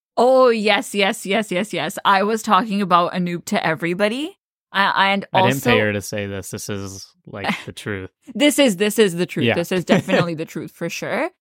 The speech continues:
Speaker 1: And I think, like, um, even the person that I was seeing at the time
Speaker 2: Yeah.
Speaker 1: got upset
Speaker 2: Yeah.
Speaker 1: because I was talking about Anoop so much. And he's just like, "Who this guy?" <laughs>
Speaker 2: Yeah.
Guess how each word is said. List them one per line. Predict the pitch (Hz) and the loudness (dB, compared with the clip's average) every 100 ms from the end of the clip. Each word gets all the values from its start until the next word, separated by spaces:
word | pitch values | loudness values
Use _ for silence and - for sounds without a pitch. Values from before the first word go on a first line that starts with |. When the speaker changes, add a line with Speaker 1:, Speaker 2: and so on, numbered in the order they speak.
| _ _ _ | _ _ _
Speaker 1:
And | 202 202 202 196 - _ | 0 2 0 -4 -10 _
I | 190 196 | 0 0
think, | 202 247 254 | 0 -2 -2
like, | 247 240 226 - | 0 0 -2 -2
um, | 190 180 165 165 - _ _ - | 0 0 -2 -8 -14 _ _ -2
even | 208 226 | 0 0
the | 247 | -2
person | - 185 180 196 | -2 -4 -2 -4
that | 180 | -2
I | 175 | -2
was | 170 180 | -2 -8
seeing | - 165 175 | -10 -10 -6
at | 208 | -4
the | 226 | -6
time | 240 254 254 359 403 | -2 -2 0 -4 -6
Speaker 2:
Yeah. | 123 190 170 | -6 -6 -4
Speaker 1:
got | 180 175 - - | 2 2 0 -4
upset | 196 - 208 160 - _ | -4 -2 0 0 -2 _
Speaker 2:
Yeah. | - 127 107 | -2 0 0
Speaker 1:
because | - 254 370 254 | 0 -4 -2 0
I | 240 | 2
was | 247 285 | 2 -2
talking | - - 262 254 254 | 2 2 4 2 2
about | 277 254 254 | 4 4 4
Anoop | 262 247 254 | 2 0 -4
so | - - 254 277 | -2 4 4 6
much. | 277 214 277 - - - _ _ _ _ _ - | 4 4 2 -2 -12 -14 _ _ _ _ _ -10
And | 349 | -4
he's | 339 320 | -4 -4
just | 359 | -4
like, | 554 | 2
"Who | 539 359 294 254 | 4 4 2 0
this | 330 - | 0 -2
guy?" | 247 175 - 120 - 453 - | -4 -4 -4 -6 -4 -2 0
<laughs> | 311 | -2
Speaker 2:
Yeah. | 120 123 107 | -2 -4 -4